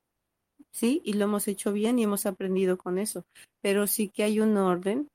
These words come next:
y cuando rompemos ese orden tenemos consecuencias en nuestro sistema familiar, en nuestro crecimiento, en nuestro desarrollo y en todo lo que venga en nuestra vida, y lo seguimos dando en nuestras generaciones.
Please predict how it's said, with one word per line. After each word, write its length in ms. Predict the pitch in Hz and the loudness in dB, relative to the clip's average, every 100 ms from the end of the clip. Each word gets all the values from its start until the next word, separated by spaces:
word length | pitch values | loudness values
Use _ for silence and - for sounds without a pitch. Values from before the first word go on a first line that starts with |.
| _ | _
y 100 | 233 | -4
cuando 280 | - 240 226 | 0 2 2
rompemos 560 | 233 226 240 240 247 247 | 0 0 -2 -2 -2 -2
ese 260 | 233 240 | 0 0
orden 220 | 214 214 | 0 -2
tenemos 400 | 214 214 208 208 | -4 -4 -4 -4
consecuencias 880 | - 214 208 214 214 190 185 208 196 | -6 -8 -4 -4 -2 -2 -2 -4 -2
en 80 | 196 | -2
nuestro 240 | 190 - | -4 -6
sistema 480 | 202 214 - 175 180 | -6 -6 -4 -4 -4
familiar, 460 | 208 208 214 196 185 | -4 -2 2 2 2
en 80 | |
nuestro 260 | 196 208 262 | 0 -2 -4
crecimiento, 760 | 240 220 240 220 185 175 - | -4 -4 -2 0 0 -2 -4
en 60 | 196 | -4
nuestro 280 | 208 - 262 | -4 -2 -2
desarrollo 720 | 226 - 226 202 170 170 170 - _ _ _ _ _ _ _ _ | 0 -2 -2 0 -2 -2 -6 -10 _ _ _ _ _ _ _ _
y 260 | 208 190 180 | -8 -4 -2
en 340 | 180 175 170 170 | 0 -2 -4 -4
todo 240 | 254 233 | 0 2
lo 120 | 196 180 | 2 0
que 120 | 185 | -2
venga 220 | 185 180 | 0 2
en 40 | 165 | 0
nuestra 280 | 170 - | -2 -2
vida, 380 | 190 208 202 240 | 0 0 2 2
y 60 | 247 | 0
lo 120 | 202 | -2
seguimos 480 | - 190 175 180 175 | -4 -4 -2 -2 -2
dando 200 | 185 180 | -2 -2
en 60 | 185 | -2
nuestras 260 | 180 170 | -6 -12
generaciones. 680 | - 170 151 156 - - - | -10 -8 -8 -8 -10 -12 -16